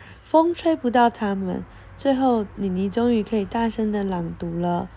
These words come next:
她大声地把这个童话故事念给大家听，大家都很专注地聆听。妮妮念着：“很久很久以前，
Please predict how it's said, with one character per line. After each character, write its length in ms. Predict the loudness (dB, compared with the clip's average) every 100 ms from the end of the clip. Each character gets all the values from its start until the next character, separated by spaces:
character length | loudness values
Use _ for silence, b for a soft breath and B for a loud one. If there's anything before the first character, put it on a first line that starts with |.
| B B B
她 120 | -4 -2
大 240 | 0 -2
声 240 | 0 0
地 100 | 2
把 200 | 2 0
这 180 | 0 0
个 140 | 0 -2
童 200 | -4 -2
话 160 | -2
故 160 | 0 -2
事 200 | 0 -2
念 180 | -2 -2
给 100 | -4
大 220 | -4 -4
家 180 | -4 -6
听， 320 | -6 -8 -8 B B B B
大 120 | -4
家 200 | 0 2
都 180 | 4 4
很 180 | 4 0
专 280 | 0 0 0
注 200 | -2 0
地 140 | 2
聆 260 | 2 -2 -4
听。 460 | -4 -2 0 -2 -6 B B B
妮 100 | -4
妮 160 | -2 0
念 260 | 0 0 0
着 280 | -2 -2 B B B B
：“很 300 | -2 2 2 2 0
久 300 | 4 6 6
很 240 | 4 2
久 180 | 2 4
以 100 | 2
前， 420 | 0 -2 -2 -4